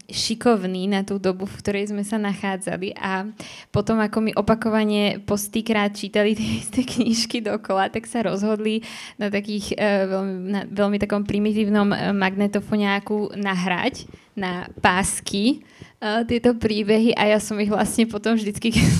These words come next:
som ochorela, a tak som si ich mohla, eh, znova nahr-, akoby znova vypočuť a vlastne to boli tie, tie isté hlasy, hlavne môj tatino,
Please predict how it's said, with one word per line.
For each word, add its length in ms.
som 180
ochorela, 640
a 80
tak 140
som 160
si 160
ich 20
mohla, 380
eh, 400
znova 320
nahr-, 400
akoby 320
znova 240
vypočuť 720
a 80
vlastne 260
to 140
boli 240
tie, 480
tie 160
isté 240
hlasy, 320
hlavne 240
môj 160
tatino, 500